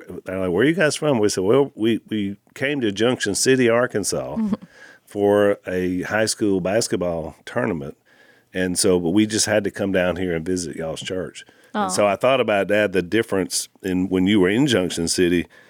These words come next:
Speaker 1: Now people are coming and saying, "Hey, we wanna check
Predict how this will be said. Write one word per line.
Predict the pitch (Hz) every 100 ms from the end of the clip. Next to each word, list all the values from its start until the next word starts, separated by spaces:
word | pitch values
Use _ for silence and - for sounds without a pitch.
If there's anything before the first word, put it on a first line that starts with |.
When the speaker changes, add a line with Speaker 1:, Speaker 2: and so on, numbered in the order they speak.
| _ _ _
Speaker 1:
Now | 104 123 123
people | 127 120 110
are | 92
coming | 90 120 127 92 87 87 -
and | 95
saying, | - 104 95 90 85
"Hey, | 90 107
we | 101 110
wanna | 104 85 - _
check | - 90